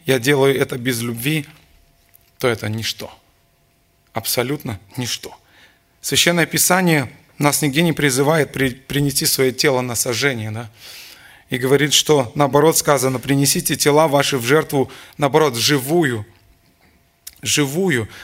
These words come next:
для разумного служения вашего». В ранние века христианства и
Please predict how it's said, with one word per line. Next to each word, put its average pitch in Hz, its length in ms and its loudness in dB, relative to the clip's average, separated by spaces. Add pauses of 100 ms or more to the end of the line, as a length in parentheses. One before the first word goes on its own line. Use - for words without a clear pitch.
(120)
для 131 160 2
разумного 131 640 0 (360)
служения 131 580 0
вашего». 135 480 -2 (3250)
В 101 160 -10
ранние 139 560 0 (960)
века 131 280 2
христианства 139 840 2
и 110 100 0